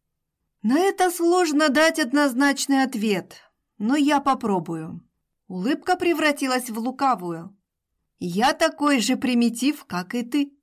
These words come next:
А если быть точнее,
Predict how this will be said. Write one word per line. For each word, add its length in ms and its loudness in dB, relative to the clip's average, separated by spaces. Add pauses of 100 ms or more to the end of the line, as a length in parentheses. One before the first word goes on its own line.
(580)
А 80 -2
если 460 0
быть 320 -2
точнее, 800 -2